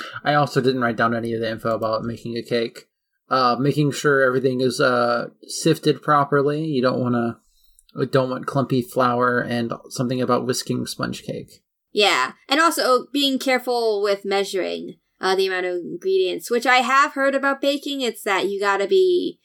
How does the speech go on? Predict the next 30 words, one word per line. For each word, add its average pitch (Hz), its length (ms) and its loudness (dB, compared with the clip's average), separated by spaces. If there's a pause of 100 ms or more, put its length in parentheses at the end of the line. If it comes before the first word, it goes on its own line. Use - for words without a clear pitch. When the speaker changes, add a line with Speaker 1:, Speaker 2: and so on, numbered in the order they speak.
(320)
Speaker 2:
uh, 165 440 0 (280)
much 220 240 2
more 202 120 -2
careful 202 420 -2
about 214 440 0
measuring 233 440 -4
ingredients 240 540 -2 (160)
compared 190 300 -2
to, 185 80 -6
like, 170 180 -6
cooking. 262 600 0 (520)
'Cause 180 480 0
I 196 80 0
guess 202 180 0
with 196 120 2
Speaker 1:
Mm-hmm. 147 80 2
Speaker 2:
baking, 147 440 2
if 202 140 -6
you 185 200 -6
mess 185 240 -6
it 190 100 -4
up, 190 280 -4 (240)
you're 180 600 -2 (320)
not 196 260 0
gonna 233 220 -4
get 269 200 -2
exactly 311 440 0
what 349 200 2
you 392 100 4
wanted. 415 500 0